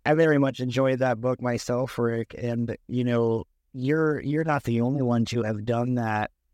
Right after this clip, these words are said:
uh, kind of intertwining with, you know, a, a major religion or,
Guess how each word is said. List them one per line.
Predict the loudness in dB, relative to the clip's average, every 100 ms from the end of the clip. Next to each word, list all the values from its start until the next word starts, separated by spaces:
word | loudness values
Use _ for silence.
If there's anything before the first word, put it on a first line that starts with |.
| _ -6
uh, | -2 -2
kind | 0 -2
of | -2
intertwining | -2 -2 -4 -4 -2 0 0 0 0 -2
with, | -4 -2 -2 -2 -4 _ _ _ _ -2
you | 0
know, | 2 0 -2
a, | -6 -4
a | -4
major | 0 0 -2 -4 -2
religion | -2 -2 -2 0 0 0 0 -2 -2
or, | -4 -4